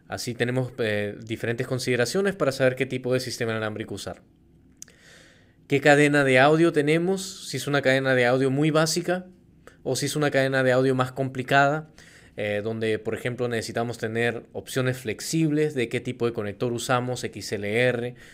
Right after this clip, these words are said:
o cuarto de pulgada, o inclusive audio Dante, que es audio digital,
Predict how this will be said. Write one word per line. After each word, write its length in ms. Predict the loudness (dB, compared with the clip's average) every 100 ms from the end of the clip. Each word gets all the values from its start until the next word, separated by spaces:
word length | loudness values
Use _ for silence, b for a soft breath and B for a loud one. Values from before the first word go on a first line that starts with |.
| B
o 120 | -12 -4
cuarto 300 | -4 -2 -4
de 60 |
pulgada, 640 | -2 0 4 4 4 0 -6 B B 0
o 340 | 2 4 2
inclusive 640 | -6 -10 -10 -6 -2 -2 -2
audio 320 | -4 -4 0
Dante, 400 | 0 0 -2 -4
que 80 | -4
es 140 | -6
audio 180 | -6 -6
digital, 560 | -8 -8 -2 0 -2